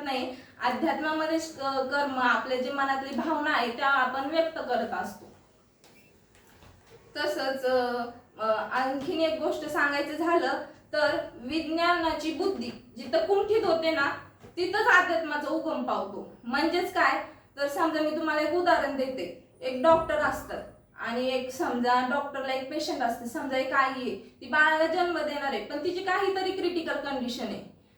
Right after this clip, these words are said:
क्रिटिकल. त्यामुळं डॉक्टर, अ, सर्वांना म्हणतात की, अ, एकतर आई वाचन किंवा बाळ वाचन. परंतु मग त्यानंतर सगळे जवळचे कुटुंब, नातेवाईक यांच्या साईन घेतल्या जातात एका कागदपत्रावर,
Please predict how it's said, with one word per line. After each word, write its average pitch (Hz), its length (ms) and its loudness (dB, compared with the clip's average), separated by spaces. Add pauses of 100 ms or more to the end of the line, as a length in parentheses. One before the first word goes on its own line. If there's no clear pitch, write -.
(160)
क्रिटिकल. 247 540 -4
त्यामुळं 302 560 2
डॉक्टर, 320 460 4
अ, 302 180 4
सर्वांना 320 500 2
म्हणतात 330 440 2 (360)
की, 277 340 -4
अ, 254 120 2 (500)
एकतर 269 320 -4
आई 277 320 2
वाचन 294 380 0 (300)
किंवा 330 200 0
बाळ 339 340 6
वाचन. 185 280 -4 (540)
परंतु 349 720 2 (320)
मग 269 280 -4
त्यानंतर 302 680 2
सगळे 285 340 0
जवळचे 277 420 -2
कुटुंब, 269 500 -4
नातेवाईक 254 680 2
यांच्या 262 260 -2
साईन 269 360 -2
घेतल्या 220 260 -2
जातात 220 340 -2
एका 226 220 -4
कागदपत्रावर, 240 880 0